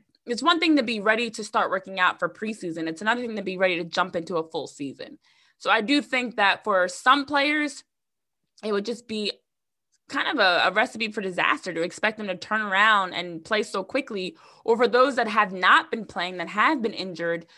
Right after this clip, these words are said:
to just jump back in. You know, if you're looking at someone like John Wall, who's been dealing with injuries the last couple years, and Bradley Beal is coming off of a, so-, a shoulder injury,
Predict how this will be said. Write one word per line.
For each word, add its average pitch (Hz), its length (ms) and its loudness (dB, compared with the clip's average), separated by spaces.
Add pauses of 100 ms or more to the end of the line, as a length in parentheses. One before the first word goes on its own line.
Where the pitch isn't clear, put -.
(160)
to 214 80 -4
just 185 240 -6
jump 214 280 0
back 170 280 -2
in. - 300 -14
You 196 100 -8
know, 196 160 4
if 180 80 -2
you're 247 180 -2
looking 240 240 0
at 214 180 0
someone 220 300 0
like 180 180 0
John 180 280 0
Wall, 202 380 2
who's 190 200 -10
been 175 180 -8
dealing 185 280 -6
with 180 160 -6
injuries 185 380 -6
the 180 40 -2
last 170 220 0
couple 170 240 -8
years, 165 540 -2
and 165 120 -4
Bradley 202 320 4
Beal 220 180 2
is 185 120 -4
coming 202 180 -6
off 175 220 -4
of 165 40 -12
a, 165 40 -8
so-, - 280 -10
a 190 60 -2
shoulder 202 340 -2
injury, 165 380 -4